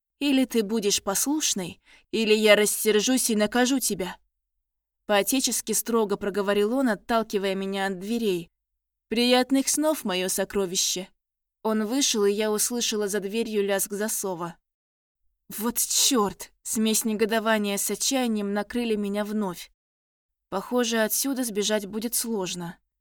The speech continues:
Я посмотрела на миску с пловом и почувствовала тошноту от одного вида жирной пищи. В кружке было молоко. Понюхала. Попробовала.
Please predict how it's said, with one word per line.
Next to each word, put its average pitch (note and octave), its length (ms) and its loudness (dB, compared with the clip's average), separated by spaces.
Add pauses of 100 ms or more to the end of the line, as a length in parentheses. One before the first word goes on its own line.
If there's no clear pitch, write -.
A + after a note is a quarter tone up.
(680)
Я A3+ 160 0
посмотрела A#3 580 0
на A3+ 140 0
миску A3+ 380 -2
с - 80 -2
пловом C4 420 -2
и G3 80 -4
почувствовала G#3+ 800 -4
тошноту A#3+ 640 -2
от F#3+ 140 0
одного G3 320 -2
вида G#3 400 -2
жирной F#3+ 440 -2
пищи. F3+ 540 -4 (600)
В - 120 -16
кружке C#4 380 -2
было A#3 240 -2
молоко. A#3 600 -4 (720)
Понюхала. F3 680 -4 (880)
Попробовала. G#3 800 -2